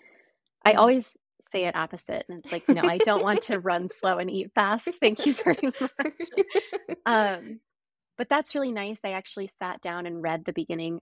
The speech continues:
Speaker 1: of the cookbook and was like, "Oh my God, where was this two years ago?"
Speaker 2: Yeah.
Speaker 1: Um, because it's written by, you know, one of the most decorated American, um, women runners of all time. Um,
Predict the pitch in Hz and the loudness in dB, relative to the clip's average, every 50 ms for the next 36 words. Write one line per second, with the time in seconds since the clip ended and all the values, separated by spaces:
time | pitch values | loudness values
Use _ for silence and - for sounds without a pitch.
0 | - 175 165 - - 170 - - - 165 - - 196 196 - - 190 180 180 - | -6 -6 -6 -6 -8 -10 -8 -8 -10 -8 -4 -2 -2 -2 -2 -4 -10 -10 -10 -6
1 | - 175 170 - - 180 175 175 175 180 175 170 175 165 160 175 170 170 165 165 | -6 -6 -6 -6 -6 -6 -4 -2 0 0 0 0 -2 -6 -4 -2 0 0 0 -2
2 | 165 156 160 165 175 185 190 - - - 196 185 180 180 185 - - - - - | -4 -4 -4 -2 -2 -2 -4 -6 -6 0 0 2 2 0 -2 -6 -14 -20 -20 -20
3 | - - - - 208 185 175 170 165 175 202 269 269 - 214 - - 165 170 175 | -14 -10 -6 -4 -2 -2 0 0 0 0 0 0 -2 -4 -6 -2 -2 -2 -2 -2
4 | 170 170 175 185 208 220 _ _ _ - - 190 185 180 185 202 190 185 175 165 | -2 -2 -2 -2 -2 -4 _ _ _ -12 -8 -8 -6 -2 0 2 2 2 2 2
5 | 160 165 170 175 - - 214 - - 214 175 202 - - - - - - - - | 0 -2 -4 -6 -2 -4 -2 0 0 -2 0 -2 -2 -4 -10 -16 -16 -14 -10 -4
6 | 170 190 180 - 185 185 175 180 170 165 165 165 160 160 160 160 165 165 - - | 0 0 0 0 0 -2 0 0 0 2 2 0 0 -2 -2 -2 -4 -6 -8 -10
7 | _ - - 175 196 180 160 156 170 180 175 175 180 175 165 165 - - 165 165 | _ -12 -6 -2 0 0 0 0 0 -2 -2 0 -2 -2 -2 -4 -2 -2 -2 -2
8 | - - 170 165 160 160 160 160 160 160 165 - _ _ _ - _ _ _ _ | -2 -4 -4 -4 -2 0 0 0 0 -2 -2 -6 _ _ _ -20 _ _ _ _
9 | _ - 180 175 170 160 160 160 - - 185 165 160 156 156 156 160 160 160 - | _ -4 -2 -2 0 0 -2 -4 -6 -6 -6 -6 -4 -4 -4 -2 -2 -4 -6 -6
10 | _ _ _ _ - - 180 165 160 156 156 160 156 - 185 175 170 165 160 165 | _ _ _ _ -6 -4 -2 -2 -2 -2 -4 -6 -6 -4 -4 -2 -2 -2 -2 -4
11 | 156 156 156 156 160 165 - - - _ - - 185 - 214 - - - 254 254 | -4 -2 -2 -4 -6 -6 -10 -14 -20 _ -12 -10 -8 -6 -6 -6 -2 0 2 4
12 | 254 254 247 247 240 240 - - - 185 180 170 165 170 170 | 4 4 4 4 4 2 2 0 0 0 2 0 0 -2 -4